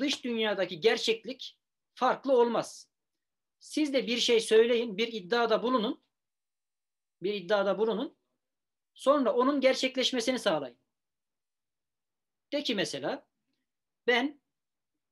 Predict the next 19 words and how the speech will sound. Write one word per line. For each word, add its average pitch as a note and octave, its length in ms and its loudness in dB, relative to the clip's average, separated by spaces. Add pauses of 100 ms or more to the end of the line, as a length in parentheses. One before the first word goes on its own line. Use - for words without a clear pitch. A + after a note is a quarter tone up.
bir F#3+ 140 0
sene A3+ 340 -2
boyunca G#3+ 400 2
Mekke'yi A#3 440 2
elimde A#3+ 300 2
tutacağım." A#3+ 420 -2
de. - 180 -10 (2250)
Sonra A#3+ 460 0
bir C#4+ 100 0
sene A#3+ 260 -2
sonra G#3+ 460 -6 (380)
Mekke'yi A#3 420 -2
elinde G#3 300 -2
tut. - 320 -10 (1700)
Böyle C4+ 320 2
böyle F3 360 -2 (760)
bulunduğun G#3 800 -2
tüm D4+ 200 2
iddialar F3 760 -2